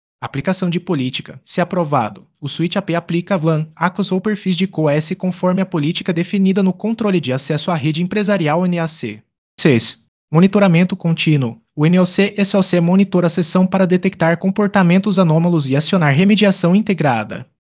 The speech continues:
Acesso baseado em identidade e perfis de usuário. Um. Identidade igual controle.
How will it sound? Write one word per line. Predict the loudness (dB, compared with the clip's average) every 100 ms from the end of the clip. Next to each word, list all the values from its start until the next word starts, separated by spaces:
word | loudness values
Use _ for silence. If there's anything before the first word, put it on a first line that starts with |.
| _ -6
Acesso | -4 0 0 0
baseado | 0 2 0 0
em | -2
identidade | 0 0 0 -2 0
e | 0
perfis | 0 -2 -4 -2
de | -2
usuário. | 0 0 0 -2
Um. | -4 -10 _ _ -14
Identidade | -8 -4 -2 -2 -4
igual | -2 -2
controle. | -2 -4 -2 -2 -4 -10